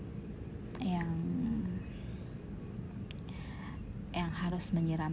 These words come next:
tiap hari gitu ya. Disiram tiap hari kadang-kadang dia sendiri menjadi cepat busuk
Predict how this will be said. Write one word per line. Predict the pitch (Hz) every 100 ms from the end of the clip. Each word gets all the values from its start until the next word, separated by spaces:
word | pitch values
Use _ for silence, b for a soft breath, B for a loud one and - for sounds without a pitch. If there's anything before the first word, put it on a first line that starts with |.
| 165
tiap | 160 -
hari | - 175 180 185 180 185
gitu | -
ya. | 175 175 190 196 B B -
Disiram | 196 - 220 214 214
tiap | 208
hari | - 254 311
kadang-kadang | 240 202 208 240 349
dia | 330 294
sendiri | 202 190 262
menjadi | 294 214 185 240 285 B B B B -
cepat | - 220 -
busuk | 214 220 - 277